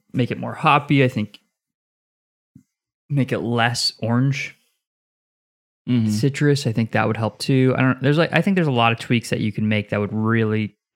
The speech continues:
Speaker 1: alter the direction of this beer.
Speaker 2: Help it shine
Speaker 1: Um,
Speaker 2: a little more.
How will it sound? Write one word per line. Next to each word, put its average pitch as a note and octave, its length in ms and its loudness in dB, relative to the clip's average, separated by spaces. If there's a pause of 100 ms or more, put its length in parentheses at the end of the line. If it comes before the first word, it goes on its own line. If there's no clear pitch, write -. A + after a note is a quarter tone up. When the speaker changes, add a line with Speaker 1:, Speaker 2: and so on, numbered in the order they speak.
(120)
Speaker 1:
alter A2 500 2
the G#2 100 -2
direction G#2 600 -2
of A#2 140 -2
this A#2 160 0
beer. C3 480 0 (240)
Speaker 2:
Help - 180 -4
it - 80 -16
shine A2 440 0
Speaker 1:
Um, G#2 60 -2
Speaker 2:
a G#2 40 -2
little - 160 -4
more. C#2 340 -10